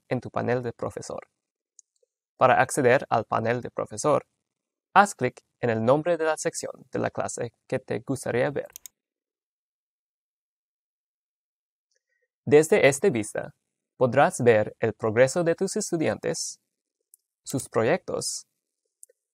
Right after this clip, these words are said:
y las estadísticas del aula. Aquí también puedes administrar tu lista de clases. Una vez aquí, puedes moverte entre las secciones de clases, seleccionando el nombre de la sección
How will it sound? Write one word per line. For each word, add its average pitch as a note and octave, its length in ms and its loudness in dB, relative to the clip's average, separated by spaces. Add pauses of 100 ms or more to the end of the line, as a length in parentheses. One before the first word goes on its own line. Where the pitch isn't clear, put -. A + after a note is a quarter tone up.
y C#3 120 2
las A#2+ 360 0
estadísticas D#3 840 0
del G#2+ 180 -2
aula. - 340 -8 (1400)
Aquí F3 320 4
también F3 380 2
puedes B2+ 380 4
administrar A#2 920 -6
tu B2+ 120 0
lista A2+ 300 -2
de A2 80 -2
clases. - 600 -6 (1500)
Una F3+ 240 4
vez D#3 220 4
aquí, B2+ 380 -2 (360)
puedes D#3 340 6
moverte A#2+ 540 2 (100)
entre A#2+ 240 -4
las A2 160 -2
secciones C3 520 -2
de B2+ 100 -2
clases, - 540 -6 (400)
seleccionando C3+ 840 0
el A2+ 220 0
nombre F3+ 380 0
de F3 80 -6
la E3 140 -2
sección - 440 -8